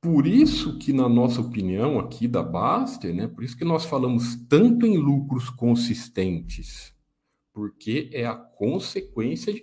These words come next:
tudo. É a consequência do negócio. A consequência do negócio, do negócio é lucro. Então, por mais que a, a, em alguns períodos, "Ah, tudo bem, né, o, o,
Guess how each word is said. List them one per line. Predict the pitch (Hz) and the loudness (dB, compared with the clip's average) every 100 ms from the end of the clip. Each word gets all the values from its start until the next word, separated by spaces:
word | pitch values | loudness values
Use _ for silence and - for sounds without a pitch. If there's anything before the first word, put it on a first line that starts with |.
| - | -12
tudo. | - 202 196 107 - _ _ _ _ _ _ | -6 -4 -4 -6 -10 _ _ _ _ _ _
É | - | -6
a | 90 | -4
consequência | - 135 151 131 - 196 135 - 120 | -2 -4 -2 -4 2 4 6 2 2
do | 127 | 2
negócio. | 101 90 80 - - - _ _ _ _ _ _ | 2 0 -2 -4 -14 -20 _ _ _ _ _ _
A | - | -16
consequência | - 101 - - 110 147 - | -4 -4 -2 -2 -2 -2 -2
do | 165 | -2
negócio, | 170 139 139 143 - 139 | 0 2 0 0 -6 -2
do | 139 | -2
negócio | 131 113 135 160 269 | 0 0 0 0 -2
é | |
lucro. | 208 214 160 | -2 -2 -2
Então, | 131 143 165 | -2 -2 -2
por | 160 135 | -2 -2
mais | 139 170 | -2 -6
que | - 214 196 - - _ _ _ | -6 -6 -6 -10 -20 _ _ _
a, | 135 120 123 120 | -4 -2 -2 -2
a, | 120 113 113 107 98 87 76 - _ _ _ _ _ _ _ _ _ | 0 0 -2 -2 -4 -4 -8 -12 _ _ _ _ _ _ _ _ _
em | 117 113 | -2 2
alguns | 117 104 98 113 185 170 | 4 2 0 0 0 -2
períodos, | - 147 113 101 147 208 190 123 95 85 | -2 0 0 0 0 0 -2 -4 -6 -4
"Ah, | 123 196 180 | -2 -2 -2
tudo | - 160 | -6 -12
bem, | 135 110 131 196 196 165 139 | -8 -4 -2 0 -2 -2 -2
né, | 123 143 135 | 0 -2 -2
o, | 127 117 | -2 -2
o, | 117 120 117 113 - 113 107 104 95 | -4 -4 -4 -4 -4 -6 -4 -6 -8